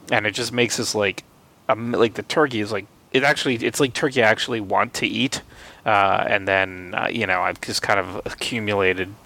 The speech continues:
all these recipes over the years. So I started doing Thanksgiving dinner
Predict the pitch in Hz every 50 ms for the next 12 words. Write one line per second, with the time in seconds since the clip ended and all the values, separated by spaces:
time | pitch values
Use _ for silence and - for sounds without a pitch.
0 | - - - 107 101 92 98 101 98 101 98 101 104 104 - - 104 - 104 95
1 | 92 98 104 98 95 98 95 92 90 92 95 95 98 95 92 - - - - -
2 | - - - - - - - 120 139 151 - - 110 107 101 95 95 95 104 98
3 | 98 98 95 92 - 110 95 95 - - - 104 95 95 95 98 92 92 92 92
4 | 87 87